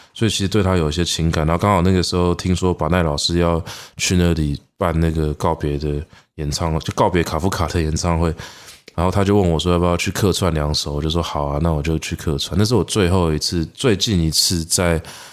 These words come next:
舞台上表演的。那扣除掉那一次啊，其实我最近一次表演已经两年多前了，就小孩子出生前。那那一次表演我还唱了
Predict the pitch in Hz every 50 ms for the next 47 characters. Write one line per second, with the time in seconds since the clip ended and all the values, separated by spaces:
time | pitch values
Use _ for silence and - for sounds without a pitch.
0 | - _ _ 95 87 78 80 78 76 - 104 95 85 - 85 76 73 78 80 78
1 | 76 73 73 82 107 113 - - 143 - 117 113 120 120 117 117 113 110 110 107
2 | - - - 104 87 80 78 - 104 117 123 98 82 - 107 101 113 107 90 85
3 | 107 98 92 85 82 82 80 78 76 85 87 87 90 90 90 92 - - - -
4 | - - - - - - _ _ 98 90 76 76 76 76 76 78 78 78 78 85
5 | - 98 95 90 90 - - 82 78 76 78 87 101 - 90 78 76 76 76 73
6 | 80 76 - - 85 80 80 82 80 80 82 - - - - - - _ - -
7 | - - _ 127 127 135 135 127 123 135 110 98 95 90 92 95 90 85 80 78
8 | 71 78 78 78 80 82 - - - - - - 117 92 87 82 82 80 82 80
9 | 80 78 78